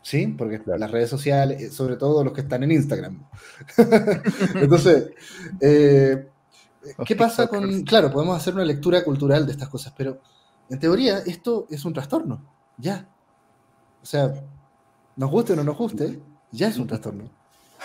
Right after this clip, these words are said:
Speaker 2: Y que
Speaker 1: Sí.
Speaker 2: habría que preguntarse ahí algo importante, Edu, que es, eh, se puede considerar trastorno porque de alguna manera daña al individuo, ¿no? Eh,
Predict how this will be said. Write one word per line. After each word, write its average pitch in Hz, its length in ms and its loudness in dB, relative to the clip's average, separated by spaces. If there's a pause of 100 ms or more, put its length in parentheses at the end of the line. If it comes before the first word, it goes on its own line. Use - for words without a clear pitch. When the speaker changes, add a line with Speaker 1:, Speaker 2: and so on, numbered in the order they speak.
(140)
Speaker 2:
Y - 80 -10
que - 60 -14
Speaker 1:
Sí. 131 60 -2
Speaker 2:
habría 135 200 2
que 175 120 -4
preguntarse 104 640 -2
ahí 104 180 0
algo 104 180 -4
importante, 95 640 -6
Edu, 69 240 -8
que 92 140 -2
es, - 160 -8 (600)
eh, 87 520 -4 (420)
se 110 180 -4
puede 131 220 0
considerar 107 380 -2
trastorno 104 540 -2
porque 87 260 -6
de 87 40 -2
alguna 95 220 -4
manera 90 460 -2 (300)
daña 104 440 2
al 90 120 -2
individuo, 80 640 -6 (240)
¿no? 101 320 -6 (680)
Eh, 87 580 -2